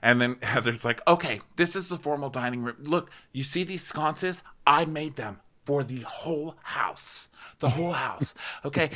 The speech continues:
Speaker 1: "And this is my studio for my podcast, okay?" So they walk into this, and it's this amazingly huge,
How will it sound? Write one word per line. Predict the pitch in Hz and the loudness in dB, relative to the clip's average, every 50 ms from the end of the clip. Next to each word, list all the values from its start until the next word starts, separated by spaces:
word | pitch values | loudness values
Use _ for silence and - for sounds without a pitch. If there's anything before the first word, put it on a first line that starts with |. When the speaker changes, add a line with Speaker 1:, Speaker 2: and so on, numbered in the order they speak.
| - - | 2 6
Speaker 1:
"And | - 160 165 139 | 8 8 8 8
this | 196 214 214 214 - | 6 6 6 4 0
is | 185 139 | 0 2
my | 147 151 139 | 2 2 2
studio | 135 - - 175 165 151 151 151 147 | 0 0 2 2 2 4 2 0 0
for | 143 147 143 | -2 -2 -2
my | 135 123 127 | -2 -2 -2
podcast, | - - - 127 127 127 - - 151 170 175 185 175 - - - - - - - - - | -2 0 0 0 0 0 -2 -4 -2 0 0 0 -2 -4 -6 -8 -10 -14 -16 -16 -4 2
okay?" | - 160 165 - 156 156 156 165 180 180 170 - - - | 4 4 4 4 2 0 0 0 0 -2 -4 -8 -10 -6
So | - - - 123 117 | 0 4 6 6 6
they | 110 123 123 | 6 4 2
walk | 107 95 113 110 113 - - - | 4 6 8 8 8 6 6 2
into | 117 113 113 107 | 0 2 2 2
this, | 110 110 107 107 - - | 2 2 2 0 0 0
and | - 110 117 123 | 2 2 2 2
it's | 123 123 117 - - - - _ - | 2 0 0 -2 -4 -10 -12 _ -6
this | 104 113 120 113 - - - | 0 2 2 2 2 0 2
amazingly | - 107 110 104 104 104 107 117 120 131 135 135 135 143 139 135 131 127 123 120 117 113 | 6 6 8 8 8 8 8 6 6 6 6 4 4 2 2 2 2 0 0 -2 -2 -4
huge, | 113 - - - - 135 143 139 135 135 131 131 131 135 131 135 | -6 -8 -12 -6 0 2 4 4 6 4 4 4 2 0 -2 -6